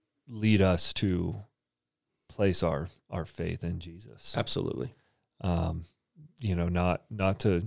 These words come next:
Speaker 1: try to muster up some power within ourselves that we call faith, but to have a knowledge of who Christ is, according to what we're reading in the scriptures, to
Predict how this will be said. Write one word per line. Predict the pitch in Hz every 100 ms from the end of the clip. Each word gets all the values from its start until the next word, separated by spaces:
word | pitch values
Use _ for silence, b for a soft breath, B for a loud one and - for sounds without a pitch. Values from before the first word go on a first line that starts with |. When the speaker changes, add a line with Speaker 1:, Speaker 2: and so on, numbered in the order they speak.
| -
Speaker 1:
try | 110 95
to | 87
muster | 92 98 101 - 95
up | -
some | - 101 90
power | 110 98 95
within | 90 87 101 90
ourselves | 82 - 120 104 90 90 -
that | -
we |
call | - 117 104
faith, | - - - 120 - _ _ _ _ _ _ _ _
but | 107 107 98 -
to | - 104 90 90 87 98 104 _ _ _ _ _ _ _ _ -
have | 120 101
a |
knowledge | 95 87 95 107 98
of | 95 90
who | 95
Christ | - 90 85 - -
is, | 90 90 101
according | 113 - 85 85
to | 87
what | 90 85
we're | 92
reading | 90 92 92 90
in |
the | 82
scriptures, | - - 85 - 82 87 - - _ _ _ _ _ _ -
to | - 98 92 85 82 110